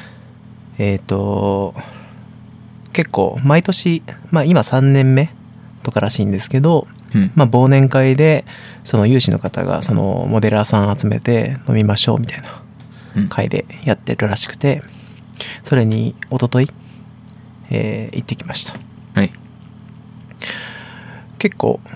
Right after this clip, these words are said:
Speaker 1: なんですかね。うーん、こういう機会ないので、あの、まあ、外部のモデラーさんと話すなんてなかなかないじゃないですか。
Speaker 2: そうですね。
Speaker 1: うん。だから、すごい楽しかったですね、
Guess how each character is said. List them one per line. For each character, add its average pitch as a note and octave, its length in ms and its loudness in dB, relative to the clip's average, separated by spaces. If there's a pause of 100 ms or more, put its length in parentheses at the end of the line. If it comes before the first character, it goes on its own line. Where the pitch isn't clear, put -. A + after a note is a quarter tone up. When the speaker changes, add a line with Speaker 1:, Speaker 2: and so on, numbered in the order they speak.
(160)
Speaker 1:
な A#2 100 2
ん - 20 -2
で A2+ 100 -4
す - 100 -4
か - 60 -12
ね。 - 200 -10 (600)
う C3 40 0
ー G#2+ 560 2
ん、 - 60 -10 (500)
こ - 140 4
う A3 60 4
い A3 40 2
う G#3 60 0
機 - 120 -6
会 A2 140 0
な G#2+ 140 0
い G2 40 -2
の G2+ 120 -4
で、 G2+ 200 -4 (540)
あ G2+ 140 2
の、 G2+ 400 -2
ま A#2 100 2
あ、 A2+ 40 0
外 D3+ 200 4
部 D#3 100 6
の G#2 100 2
モ G#2 80 0
デ G#2+ 120 2
ラ A2 140 4
ー - 40 0
さ B2+ 120 2
ん B2 60 2
と B2 100 0
話 A#2 280 2
す - 60 -2
な F#2+ 80 -2
ん - 40 -6
て - 220 -10 (320)
な G#2+ 120 0
か G#2+ 80 0
な A2+ 100 2
か A#2+ 100 0
な A#2+ 120 6
い A2 40 4
じ G2+ 100 -2
ゃ G2+ 40 -2
な - 60 -2
い - 20 -2
で - 60 -4
す - 80 -8
か。 - 200 -6 (920)
Speaker 2:
そ B2 200 -2
う G2 60 -4
で - 80 -18
す - 180 -6
ね。 - 220 0 (520)
Speaker 1:
う B2 40 6
ん。 G#2+ 380 2 (160)
だ C3 80 2
か - 100 -2
ら、 G2 220 0 (600)
す - 140 -2
ご A2+ 100 4
い - 160 -6 (840)
楽 G#2+ 180 2
し - 60 0
か A2 80 -6
っ - 20 -8
た - 80 -14
で G#2+ 60 -4
す - 140 -8
ね、 G#2+ 160 0